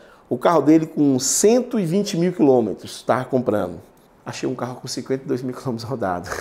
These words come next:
<laughs> Pipita. Cara, que carro, que carro. Claro, a gente pagou um pouco mais, né? Não era o valor do quinze.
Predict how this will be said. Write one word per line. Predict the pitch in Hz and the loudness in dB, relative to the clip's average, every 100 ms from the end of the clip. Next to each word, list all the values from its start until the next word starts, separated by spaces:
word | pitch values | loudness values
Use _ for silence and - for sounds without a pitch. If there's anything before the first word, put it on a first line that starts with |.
| - 127 - 113 - | -10 -12 -10 -14 -14
<laughs> | 127 - - _ _ - | -20 -20 -20 _ _ -10
Pipita. | 180 - 160 - 117 - - - | -10 -6 -8 -2 -4 -4 -12 -4
Cara, | 139 135 - - - | 2 4 2 -4 -14
que | - 180 - | -14 -14 -12
carro, | - 113 101 107 110 | -2 -2 -2 -6 -16
que | - | -18
carro. | - 104 104 98 - | -6 -6 -4 -10 0
Claro, | 139 92 | 2 2
a | 95 | -4
gente | 110 | -2
pagou | 120 110 | -2 -2
um | 127 | -2
pouco | 131 240 | -2 -2
mais, | 302 160 98 | 0 0 0
né? | 120 151 | -4 -2
Não | 117 | 0
era | 120 | 2
o | 185 | 2
valor | 254 156 156 | 2 4 2
do | 185 | 2
quinze. | 240 208 196 143 110 | -2 0 2 0 -4